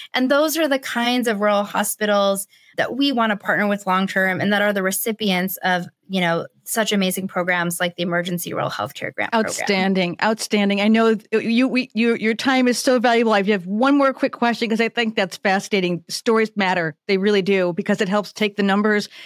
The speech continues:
Speaker 2: and bring them to life and, and, you know, puts that human emotion to it. Real quick, we're just closing up our food insecurity series, and we know this is another challenge. It's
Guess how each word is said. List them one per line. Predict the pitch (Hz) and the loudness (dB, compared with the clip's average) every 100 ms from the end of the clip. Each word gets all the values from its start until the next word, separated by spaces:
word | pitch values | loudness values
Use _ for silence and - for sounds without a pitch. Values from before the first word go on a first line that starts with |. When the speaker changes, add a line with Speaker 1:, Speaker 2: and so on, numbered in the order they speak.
| - - | -10 -4
Speaker 2:
and | 190 | 0
bring | 208 208 | 2 2
them | 202 | 0
to | - 196 | -2 0
life | 185 190 - | 2 2 0
and, | 196 - | -2 0
and, | 190 - | -4 0
you | 208 | 0
know, | 175 | 0
puts | 160 226 220 | -2 -4 0
that | 214 165 | -2 0
human | 226 214 196 | 2 4 4
emotion | 185 180 190 190 | 4 2 2 -2
to | 170 202 | 0 2
it. | 175 - - - - - | 0 -2 -20 -20 -14 0
Real | 254 262 | 0 2
quick, | 269 247 | 0 0
we're | 240 | 0
just | 233 381 - | 2 0 0
closing | 330 294 269 220 | 0 4 4 4
up | 214 - | 0 0
our | 190 185 180 - | 2 2 2 0
food | 240 233 | 0 2
insecurity | 214 202 - 180 175 | 0 -2 0 2 2
series, | 156 - 151 160 165 - | 0 -2 -2 -2 -4 -2
and | 185 | 0
we | 190 | 2
know | 185 | 2
this | 175 175 | 0 0
is | 175 | 0
another | 185 170 180 | 0 0 -2
challenge. | - 196 190 196 | 0 0 0 0
It's | 190 - | -2 -4